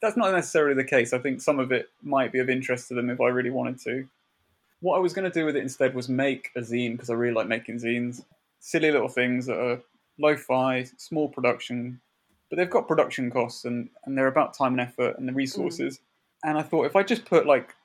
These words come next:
Speaker 1: some of the text that I've got, the research, just hone it down to something that needs to be, and then add an image or even draw an image of the building,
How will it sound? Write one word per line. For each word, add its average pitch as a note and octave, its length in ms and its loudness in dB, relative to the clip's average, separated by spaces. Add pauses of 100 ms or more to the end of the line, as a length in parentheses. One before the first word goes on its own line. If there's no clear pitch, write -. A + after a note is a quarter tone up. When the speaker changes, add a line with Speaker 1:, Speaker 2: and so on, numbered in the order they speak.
(420)
Speaker 1:
some A3 280 2
of G#3 100 2
the F#3+ 80 2
text - 420 4
that G2 100 2
I've A2+ 140 2
got, B2 200 4
the B2+ 80 -6
research, C3 520 -2
just - 200 -12 (340)
hone F3+ 140 8
it E3 120 2
down C#3+ 240 4
to C3+ 60 -6
something C3+ 260 -4
that A#2+ 80 -4
needs C3+ 260 -4
to - 80 -20
be, A#2+ 180 0
and C3 100 0
then B2 120 0
add D3 160 0
an B2+ 100 0
image A#2+ 380 -2
or C3 100 0
even C3+ 200 -4
draw C#3 320 2
an C3 80 2
image C3 260 -2
of B2+ 60 -4
the C3 60 -6
building, B2 500 -4